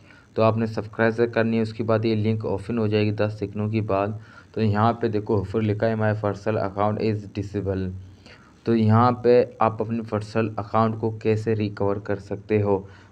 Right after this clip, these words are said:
वहाँ पे चाहे आपको कोई भी ऑप्शन ना दे, आपको, अ, डिसेबल, अ,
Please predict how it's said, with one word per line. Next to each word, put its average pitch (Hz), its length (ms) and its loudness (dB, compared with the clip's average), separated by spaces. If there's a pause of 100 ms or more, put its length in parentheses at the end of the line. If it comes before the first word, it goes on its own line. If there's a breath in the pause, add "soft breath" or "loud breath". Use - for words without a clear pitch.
(120)
वहाँ 113 220 4
पे 127 140 4
चाहे 120 220 6
आपको 110 260 2
कोई 135 340 -2
भी 120 80 0
ऑप्शन 113 360 0
ना 110 320 4
दे, 98 300 2 (540 soft breath)
आपको, 110 400 2
अ, 110 260 0
डिसेबल, 107 420 0
अ, 104 220 2